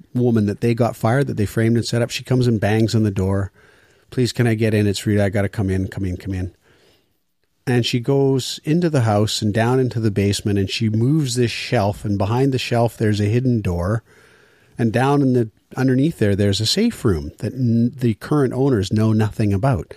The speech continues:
And down in the safe room is the former head housekeeper's <laughs> husband, who has been left down there by himself since she got fired. She hasn't been able to get back in the house.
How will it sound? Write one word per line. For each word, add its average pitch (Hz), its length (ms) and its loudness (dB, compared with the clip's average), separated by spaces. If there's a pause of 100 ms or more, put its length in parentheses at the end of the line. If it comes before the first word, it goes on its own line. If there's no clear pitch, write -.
(400)
And 110 160 2
down 131 220 2
in 120 80 2
the 120 80 2
safe 202 340 -2
room 113 200 2 (400)
is 110 180 0
the 120 100 2
former 139 500 2
head 113 260 0
housekeeper's 107 640 0
<laughs> - 180 -10
husband, 104 500 -2 (580)
who 113 220 2
has 101 220 2
been 110 200 2
left 113 400 0
down 104 280 2
there 95 180 2
by 101 240 0
himself 107 460 0
since 104 260 0
she - 140 -6
got 98 180 -2
fired. 135 400 -2
She - 80 -4
hasn't 98 220 0
been 95 100 0
able 104 160 2
to 98 80 0
get 95 200 -6
back 104 260 -2
in 98 80 0
the 90 80 -4
house. 113 480 -2